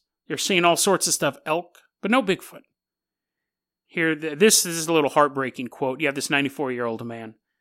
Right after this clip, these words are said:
sitting there talking to this reporter. He says, quote, "I would love to see a Bigfoot. I've never seen one. I've seen footprints, that's all.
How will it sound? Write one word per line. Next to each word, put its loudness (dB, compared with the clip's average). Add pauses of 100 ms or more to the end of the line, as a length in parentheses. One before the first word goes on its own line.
(440)
sitting 0
there -2
talking 0
to -6
this -10
reporter. -10
He -8
says, -2
quote, 2 (1120)
"I 8
would 6
love 8
to 0
see 2
a 4
Bigfoot. 0 (1300)
I've -6
never 4
seen 0
one. -6 (1400)
I've -6
seen -2
footprints, -4
that's -4
all. -10